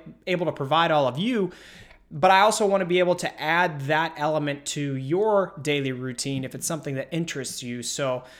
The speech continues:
um, everything that I put out there, plus podcasting, is now available. And if you're watching this as a video, I will put in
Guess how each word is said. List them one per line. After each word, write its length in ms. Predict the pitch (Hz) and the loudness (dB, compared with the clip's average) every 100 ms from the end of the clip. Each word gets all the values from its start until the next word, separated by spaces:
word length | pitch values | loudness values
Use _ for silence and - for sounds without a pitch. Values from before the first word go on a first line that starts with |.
| - - | -20 -6
um, 440 | 131 127 123 - _ _ _ _ _ _ _ _ _ - | -4 -2 -4 -12 _ _ _ _ _ _ _ _ _ -2
everything 460 | 185 226 226 226 208 | 0 0 0 0 4
that 120 | 190 | 4
I 100 | 185 | 4
put 200 | 190 180 | 2 2
out 240 | 180 180 | 2 2
there, 420 | 202 190 196 190 - _ _ _ _ | 4 6 4 2 -16 _ _ _ _
plus 280 | - 208 - | -2 -2 2
podcasting, 760 | 185 175 175 190 190 220 196 | 2 2 2 2 2 0 -2
is 100 | 151 | 0
now 240 | 175 175 | 2 4
available. 500 | 156 165 170 165 175 | 2 2 2 0 -2
And 80 | 170 | 0
if 120 | 143 | 0
you're 100 | 170 | 0
watching 400 | 151 180 190 196 | 0 0 0 -2
this 180 | 185 175 | -2 0
as 140 | 160 139 | -2 -2
a 60 | |
video, 380 | 139 170 170 160 | -2 0 4 4
I 200 | - 147 | 4 0
will 160 | 139 139 | 0 -6
put 300 | - 175 170 | 0 0 0
in 480 | 160 156 151 147 | -4 -2 -2 -4